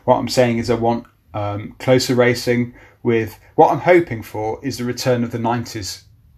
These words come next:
That would be immense. You know, we've got some cracking drivers on the grid, Hamilton, Verstappen, Norris, Sainz, Leclerc, Ricciardo,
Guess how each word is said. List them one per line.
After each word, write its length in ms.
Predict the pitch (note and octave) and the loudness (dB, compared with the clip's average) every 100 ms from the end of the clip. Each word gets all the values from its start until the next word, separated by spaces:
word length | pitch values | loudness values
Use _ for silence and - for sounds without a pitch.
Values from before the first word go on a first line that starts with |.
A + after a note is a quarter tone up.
| _ | _
That 220 | - B2 - | 2 2 2
would 100 | B2 | -6
be 160 | A2+ | -6
immense. 480 | A2 A2+ F#2+ - - - - - | -4 -4 -6 -12 -16 -20 -20 -6
You 100 | A2+ | -4
know, 100 | A2 | -2
we've 100 | A#2 | 2
got 180 | B2 - | 2 2
some 180 | A#2 | -6
cracking 640 | - C#3 - C3+ B2 A#2 - _ _ - | 2 2 2 -2 -2 -4 -8 _ _ 2
drivers 440 | C#3 A#2+ A2+ A2+ | 4 6 2 -4
on 160 | G#2+ G#2+ | -6 -10
the 60 | |
grid, 260 | G2 A2+ A2 | -6 -4 -4
Hamilton, 560 | - B2+ B2+ A#2+ A#2 G2+ | 2 4 4 0 -8 -8
Verstappen, 640 | G2+ - A#2 - A#2 A2 | -4 2 2 2 -6 0
Norris, 340 | A#2 A#2+ G#2 - | 0 0 -2 0
Sainz, 540 | A#2+ A#2 A#2 - - - _ | 2 2 0 -8 -14 -14 _
Leclerc, 760 | A#2 A#2 B2+ B2 A#2+ A2+ - - _ _ - - - | -6 -4 0 2 2 -2 -8 -20 _ _ -20 -20 -8
Ricciardo, 760 | A#2 A#2+ C3 B2+ B2 B2 A#2 | -6 0 6 6 4 0 0